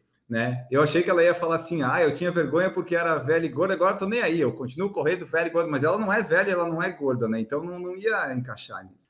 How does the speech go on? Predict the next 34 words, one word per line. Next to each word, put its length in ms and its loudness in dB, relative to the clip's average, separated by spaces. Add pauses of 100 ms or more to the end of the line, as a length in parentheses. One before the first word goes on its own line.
(140)
A 80 -16
Deide 260 -4
é, 200 0
a 40 -4
Deide 240 -4
tá 80 -10
sempre 280 -12
animada 360 -2
nos 240 -8
stories 340 -14
lá. 120 -20 (380)
E 120 4
a 80 10
Deide 300 8
complementa 560 4
aqui: 520 0
dica 280 0
do 120 2
dia, 220 2
usem 280 4
camisinha, 500 -2
saiba 300 0
que 100 0
ninguém 240 0
liga 200 2
pra 140 -2
você, 360 0
não 240 0
olhe 220 2
quando 280 -2
f-, 80 -12 (300)
falar 340 0
bom 260 0
dia. 460 2